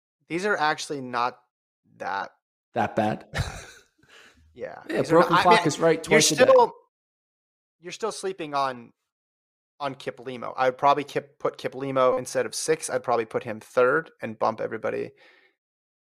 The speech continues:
Speaker 1: else down. But if you're talking about a finishing order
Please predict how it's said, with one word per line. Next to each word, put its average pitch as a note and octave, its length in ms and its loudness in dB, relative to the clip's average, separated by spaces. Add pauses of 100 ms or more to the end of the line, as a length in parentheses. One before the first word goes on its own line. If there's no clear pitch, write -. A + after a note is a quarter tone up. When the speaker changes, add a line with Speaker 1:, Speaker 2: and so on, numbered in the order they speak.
Speaker 1:
else B2+ 320 2
down. E3 460 2
But C#3 100 4
if C3 60 -4
you're C#3 60 0
talking D#3+ 240 2
about D3 140 2
a A#2 40 0
finishing D3 480 -4
order F3+ 460 2